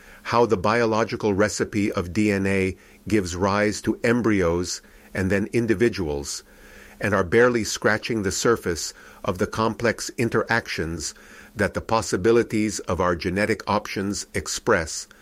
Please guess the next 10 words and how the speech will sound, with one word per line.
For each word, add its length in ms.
as 200
they 120
interact 640
with 160
the 140
environment 680
and 140
with 140
our 160
learning. 480